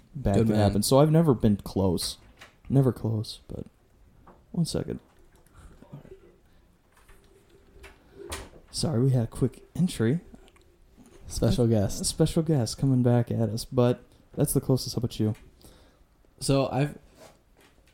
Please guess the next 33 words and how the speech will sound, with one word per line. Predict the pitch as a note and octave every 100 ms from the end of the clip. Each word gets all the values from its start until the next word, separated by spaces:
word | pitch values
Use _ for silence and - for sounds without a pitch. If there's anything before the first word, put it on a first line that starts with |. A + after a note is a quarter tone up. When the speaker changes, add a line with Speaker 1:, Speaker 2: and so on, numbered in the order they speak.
| _ _ _
Speaker 2:
I've, | C3 B2+ -
I've | B2
had, | C3+ A2+
this | D#3
is | G3
just | F3+
why | C#3+
I | B2
think | A#2
it's | G#2+
such | G#2+
an | G2
interesting | G#2+ G#2+ G#2
question. | F2+ - G2+ - _
I've | D3
had, | F#3+ F3+
like, | C#3 A#2 - _ _ _ - _
three | - A2+
times. | A#2+ A#2 A#2+ A#2+ - _
So | - A2+
one | G#2+ G#2+
time | A#2+ A2
I | G#2+
was | G#2 G2+ G2+ - _ _ _ _
jumping | - A#2
on | A2+
a | -
trampoline, | G#2+ G2+ G#2+ G#2+
I |
fell | G2+ G#2+ G#2 _
square | - - A2+ A#2
in |
my, | A2